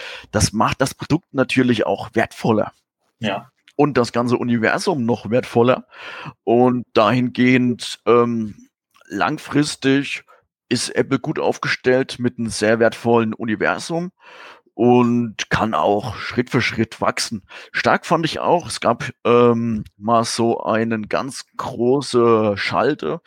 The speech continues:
Speaker 1: wo Apple eigentlich fast alle Mitarbeiter eingeladen hat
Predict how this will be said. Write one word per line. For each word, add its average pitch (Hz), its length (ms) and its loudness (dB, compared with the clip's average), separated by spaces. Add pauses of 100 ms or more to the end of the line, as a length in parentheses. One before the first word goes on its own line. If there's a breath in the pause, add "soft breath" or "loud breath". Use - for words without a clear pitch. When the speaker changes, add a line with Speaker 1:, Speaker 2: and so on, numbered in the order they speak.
(400 loud breath)
Speaker 1:
wo 117 600 4
Apple 127 340 -2
eigentlich 110 420 -4
fast - 300 -4
alle 113 220 0
Mitarbeiter 131 680 0 (100)
eingeladen 143 680 -2
hat - 260 -2